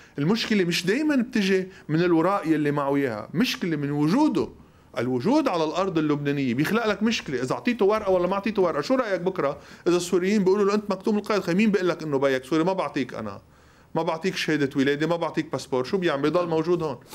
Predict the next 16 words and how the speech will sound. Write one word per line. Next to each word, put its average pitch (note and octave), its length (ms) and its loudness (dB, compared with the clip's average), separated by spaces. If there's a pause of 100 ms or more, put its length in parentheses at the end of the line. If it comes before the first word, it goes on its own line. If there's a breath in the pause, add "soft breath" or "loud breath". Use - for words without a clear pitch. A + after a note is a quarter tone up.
(100)
هيدي C3 180 0
هي F#3+ 160 0
المشكلة. A3+ 400 -4 (280 loud breath)
مثل A#3+ 240 2
ما C#3 240 -2 (220 loud breath)
هيدي C#3 200 0
مشكلة B2+ 440 -4
عانى C#3 300 -2
منها، C#3+ 400 -4
عانت C3+ 320 -4
منها F3 160 0
دول C3+ 280 2
كتيرة، D#4+ 300 2
مش C4+ 180 -4
نحن F4 360 -2
بس. - 300 -12